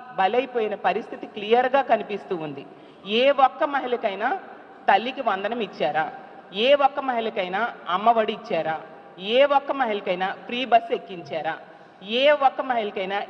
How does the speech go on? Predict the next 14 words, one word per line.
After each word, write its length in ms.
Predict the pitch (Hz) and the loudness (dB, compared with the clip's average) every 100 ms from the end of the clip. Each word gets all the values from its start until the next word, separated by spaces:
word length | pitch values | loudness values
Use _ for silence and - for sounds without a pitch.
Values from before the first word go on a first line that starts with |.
| 202 | -8
ఇల్లు 200 | 233 262 | -4 -4
ఇచ్చారా? 480 | - 202 160 156 - - - - - - | -4 -2 -2 -2 -8 -12 -20 -20 -20 -14
ఏ, 180 | 196 247 285 302 - 214 | 0 4 6 4 0 -6
ఏ 500 | 226 254 262 254 185 - - - | 2 4 4 2 -4 -14 -18 -12
చదువుకునే 760 | - 220 254 - 294 262 233 - - | 2 2 2 -8 -8 -4 -4 -6 -6
బిడ్డకైనా 680 | 196 202 233 220 180 190 196 - | -2 0 2 2 0 -2 -2 -8
ఫీజు 260 | 254 269 226 | -6 -6 -2
రియంబర్స్‌మెంట్ 680 | 233 202 196 196 220 233 233 | 0 2 2 0 -2 -4 -4
ఇచ్చారా? 520 | 180 180 143 151 - - - - - - - - - - - - - - - - | -4 -2 0 0 -2 -12 -18 -20 -20 -20 -20 -20 -20 -20 -20 -20 -20 -20 -16 -2
అసలు 500 | 254 311 294 - 220 | -2 0 -8 -12 -6
ఏ 220 | 240 285 | 0 2
హామీ, 340 | 370 294 262 185 - 247 | 2 0 -4 -8 -8 -8
ఎ-, 400 | 226 233 254 233 | 2 6 6 4
ఎవరికైనా 680 | 240 302 330 294 269 262 | 2 2 -2 -4 -2 -2